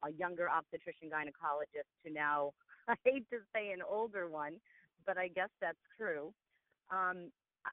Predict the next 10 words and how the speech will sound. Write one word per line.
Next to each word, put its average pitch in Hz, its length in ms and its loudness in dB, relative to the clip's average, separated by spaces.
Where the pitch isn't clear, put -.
I, 202 100 8
I 185 40 0
feel 262 160 -2
like 233 220 4
I've 208 240 0
done 202 240 -2
the 190 180 -10
same 190 280 -4
things 185 260 -6
my 165 140 -2